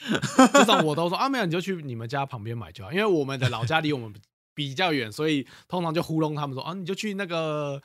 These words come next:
就去那个街上，去比较热闹的地方买就好，那个不要跟我买。”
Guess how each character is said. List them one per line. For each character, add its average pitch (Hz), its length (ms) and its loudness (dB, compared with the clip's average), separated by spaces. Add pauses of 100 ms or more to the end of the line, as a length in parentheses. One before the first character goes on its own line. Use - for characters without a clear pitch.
(320)
就 185 100 -4
去 180 100 0
那 196 80 -2
个 170 100 0
街 165 300 0
上， 147 300 -2
去 165 100 -6
比 135 120 -8
较 147 140 -2
热 156 440 -2
闹 147 140 -4
的 - 20 -8
地 139 100 -2
方 139 80 -6
买 113 160 -12
就 123 160 -12
好， 101 160 -12
那 139 140 -8
个 127 80 -4
不 135 80 -8
要 127 80 -6
跟 120 180 -10
我 110 140 -14
买。” 107 100 -14